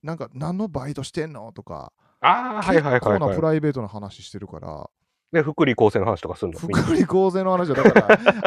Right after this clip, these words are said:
Speaker 1: あの、いや、
Speaker 2: 家賃手当いくらもらってんの？とか。
Speaker 1: <laughs> 違う違う。いや、それは、
Speaker 2: え？
Speaker 1: まあ、気になるとこではあるんですよ。
Speaker 2: うん。
Speaker 1: やっぱ三十
Speaker 2: え、
Speaker 1: 超えてくるとね。
Speaker 2: バイトの、え、さあ、女子高生たちが、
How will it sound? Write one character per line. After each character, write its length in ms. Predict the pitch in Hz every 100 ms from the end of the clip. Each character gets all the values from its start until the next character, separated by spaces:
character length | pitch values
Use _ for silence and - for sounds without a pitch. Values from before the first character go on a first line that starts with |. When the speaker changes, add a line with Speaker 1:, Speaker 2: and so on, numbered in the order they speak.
| - -
Speaker 1:
あ 20 |
の、 200 | - - 330
い 40 | 320
や、 120 | 190
Speaker 2:
家 100 | 143
賃 180 | 175 165
手 140 | 160
当 80 | 120
い 60 | 113
く 100 | 127
ら 80 |
も 80 | 127
ら 60 | 160
っ 60 |
て 120 | 175 135
ん 60 |
の？ 100 | 95
と 80 | -
か。 100 | 226
Speaker 1:
<laughs> 40 | -
違 60 |
う 40 | 220
違 40 |
う。 40 | - - 240 277 247 302 269 269 226 214 196
い 20 |
や、 180 | 208 175
そ 140 | 226
れ 80 | 254
は、 260 | 254 247 233
Speaker 2:
え？ 40 |
Speaker 1:
ま 100 | 196
あ、 40 | 175
気 160 | - 269
に 100 | 320
な 100 | 165
る 80 |
と 160 | 147 113
こ 80 | 147
で 60 |
は 140 | 127 113
あ 60 |
る 60 | 175
ん 40 |
で 80 | 147
す 80 | 139
よ。 60 | 190
Speaker 2:
う 20 |
ん。 20 |
Speaker 1:
や 80 | 139
っ 20 |
ぱ 140 | 110
三 220 | 104 117 117
十 100 | 131
Speaker 2:
え、 100 | 123
Speaker 1:
超 120 | 107
え 40 | 117
て 120 | 117
く 40 |
る 0 |
と 60 | 117
ね。 40 | 110
Speaker 2:
バ 80 | 107
イ 0 |
ト 0 |
の、 0 |
え、 180 | 107 - _ -
さ 160 | 131
あ、 160 | 95 -
女 120 | 110
子 60 | -
高 140 | 107
生 100 | 104
た 80 | 87
ち 100 | -
が、 220 | 87